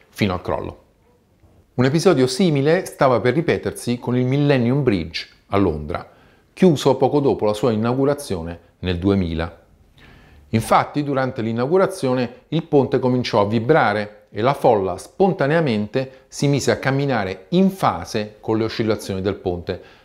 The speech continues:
aumentandone pericolosamente l'ampiezza.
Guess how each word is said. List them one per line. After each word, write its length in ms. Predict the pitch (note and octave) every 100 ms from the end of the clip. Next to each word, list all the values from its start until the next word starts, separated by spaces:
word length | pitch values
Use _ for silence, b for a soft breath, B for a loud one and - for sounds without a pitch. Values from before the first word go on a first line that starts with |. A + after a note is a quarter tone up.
| B
aumentandone 840 | G2 A2+ B2 B2 D3 B2+ G#2+ F#2+
pericolosamente 1120 | F#2 - B2+ B2+ C3+ C#3+ D#3 F#2 E2 - F2 E2+
l'ampiezza. 680 | F2+ E2+ E2 - - -